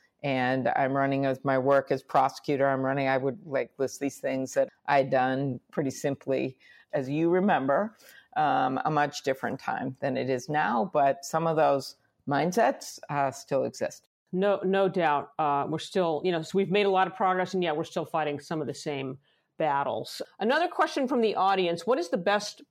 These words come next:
Speaker 2: part of your job and what is the most challenging? I think you've touched on some of it, but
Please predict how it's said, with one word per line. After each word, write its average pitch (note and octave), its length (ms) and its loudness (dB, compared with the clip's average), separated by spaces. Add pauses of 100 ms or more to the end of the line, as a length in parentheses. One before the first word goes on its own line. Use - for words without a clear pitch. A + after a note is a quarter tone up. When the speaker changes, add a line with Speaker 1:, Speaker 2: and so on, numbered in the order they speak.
Speaker 2:
part G3+ 200 4
of F#3 80 2
your F3 140 2
job F3 320 2
and F3+ 140 0
what F#3+ 120 0
is G3+ 140 -2
the G#3+ 80 -2
most G3+ 260 -2
challenging? C#3 840 -4
I F3 80 -6
think G#3+ 140 -4
you've F#3+ 160 -4
touched A3 260 -2
on F#3 160 0
some A3 260 0
of D3 140 0
it, C3 220 -4
but - 240 -2